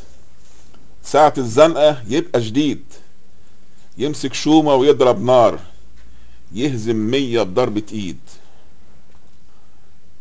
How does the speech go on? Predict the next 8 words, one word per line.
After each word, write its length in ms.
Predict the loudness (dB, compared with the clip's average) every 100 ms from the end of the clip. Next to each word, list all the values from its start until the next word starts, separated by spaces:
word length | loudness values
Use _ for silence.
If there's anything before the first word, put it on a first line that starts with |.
| -10 -10 -6 0
أدهم 400 | 2 6 6 8
برضو 280 | 6 6 4
كمان 340 | 4 6 6
غلباوي، 600 | 8 8 10 10 8 4 -6 -8 -10 -10 -10 -8 -8 -8 -8 -8 -8 -4
يمكن 360 | -4 -2 -2 2
قسطة 480 | 2 2 -4 -6 -6 -10 -6
ويمكن 500 | 0 0 0 -2 -2
حاوي، 420 | 4 6 6